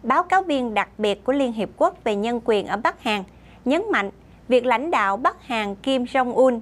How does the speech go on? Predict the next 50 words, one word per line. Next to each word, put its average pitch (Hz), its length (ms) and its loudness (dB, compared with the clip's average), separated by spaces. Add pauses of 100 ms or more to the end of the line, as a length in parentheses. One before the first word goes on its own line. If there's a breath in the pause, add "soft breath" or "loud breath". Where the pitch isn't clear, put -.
từ 202 200 2
chối 240 300 2
chấm 359 280 0
dứt 427 140 4 (340 loud breath)
các 349 220 0
đối 320 260 2
xử 202 380 -2
thô 262 200 4
bạo 190 300 0
với 208 120 -6
con 240 240 -4
người, 214 200 2 (340 loud breath)
bắt 403 140 0
đầu 240 180 2
từ 208 240 2
trước 359 280 0
khi 302 180 0
ông 254 200 0
lên 240 240 0
nắm 277 260 -2
quyền, 214 200 2 (320 loud breath)
sẽ 277 120 -4
khiến 330 200 -2
ông 294 180 -2
ta 247 240 0
trở 220 260 -2
thành 196 360 -6
đồng 208 260 0
lõa 190 280 2 (100)
trong 226 220 -2
các 302 180 -4 (120)
tội 185 120 0
ác 233 180 0
này. 202 220 -2 (640 loud breath)
Đại 226 180 2
hội 254 100 0
đồng 226 220 2
Liên 262 160 0
Hiệp 233 220 -2
Quốc 359 280 -2
dự 208 160 0
kiến 269 340 -2
vào 247 120 -2
tuần 190 240 -4
tới 262 320 2 (260 loud breath)
sẽ 247 280 0
bỏ 196 280 2
phiếu 311 420 0
một 220 280 -2
nghị 196 180 0